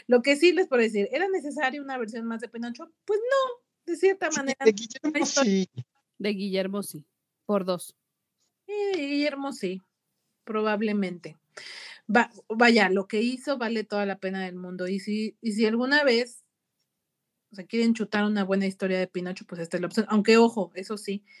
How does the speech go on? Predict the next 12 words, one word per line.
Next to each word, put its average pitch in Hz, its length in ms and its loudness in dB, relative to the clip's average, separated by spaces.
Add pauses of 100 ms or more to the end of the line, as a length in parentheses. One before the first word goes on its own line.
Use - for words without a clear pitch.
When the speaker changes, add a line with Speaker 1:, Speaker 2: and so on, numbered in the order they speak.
(220)
Speaker 1:
sí 254 260 -4
creo 240 260 2
que 214 100 -4
no 196 100 0
es 202 100 -6
una 202 160 -2
película 190 440 -4
para 160 260 -8
niños, 160 500 -12
eso 170 280 -6
sí 160 240 -6
también. 143 380 -6